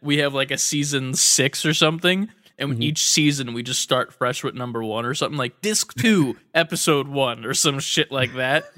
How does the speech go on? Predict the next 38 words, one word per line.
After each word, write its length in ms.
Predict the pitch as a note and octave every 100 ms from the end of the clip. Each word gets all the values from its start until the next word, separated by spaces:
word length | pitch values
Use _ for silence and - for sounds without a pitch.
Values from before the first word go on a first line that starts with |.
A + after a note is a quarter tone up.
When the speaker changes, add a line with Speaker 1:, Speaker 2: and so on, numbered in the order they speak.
| -
Speaker 2:
We 80 | F#3
get 80 | D#3+
Speaker 1:
So 80 | D#3+
Speaker 2:
to 60 |
Speaker 1:
then 80 | D3+
they're 120 | D3
like, 180 | C#3+ D3
"You 60 | -
know, 100 | F#3+
I'm 80 | G3+
just 120 | D#4+
Speaker 2:
a 40 | C4+
hundred 20 |
Speaker 1:
gonna 60 | G#3+
start 240 | - F#3
on 140 | D3+
disc 300 | D#3 C3+ -
three. 260 | D3 C3 B2+
I 60 | C3
don't 100 | D#3
need 140 | D3
to 60 | C3
s-, 160 | -
listen 220 | D3 C#3+ C3+
to 60 |
season 340 | C3+ C#3+ C3 B2
one 180 | A#2+ A#2+
at 80 |
all." 260 | A#2+ A#2 A#2 _ _ _ _
Speaker 2:
<laughs> 400 | _ - - -
You 120 | E3+ E3
fuck, 240 | F#3+ E3+ -
'cause, 320 | - F#3+ E3 - _ _ _ -
like, 140 | C#3+
she'll 140 | - F3+
have, 140 | F3
like, 100 | D#3
really 340 | C3+ D3 D3